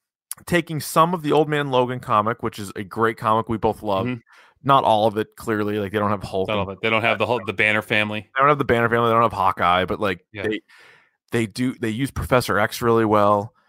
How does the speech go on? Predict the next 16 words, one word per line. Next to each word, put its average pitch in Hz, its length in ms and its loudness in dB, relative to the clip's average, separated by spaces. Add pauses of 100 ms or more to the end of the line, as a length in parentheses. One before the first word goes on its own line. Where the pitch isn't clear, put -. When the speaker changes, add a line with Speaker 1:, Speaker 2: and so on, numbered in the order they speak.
(380)
Speaker 1:
They, 117 180 0 (180)
they 113 220 -2
sort 139 320 2
of 123 220 2 (380)
tell 135 380 0
you 160 320 0
about 131 480 2
what 120 280 0
had 113 100 -4
happened 107 500 -4
in 120 80 -6
their 110 160 -2
past 107 520 -4
without 107 420 2
just, 113 200 -6
like, 95 280 -6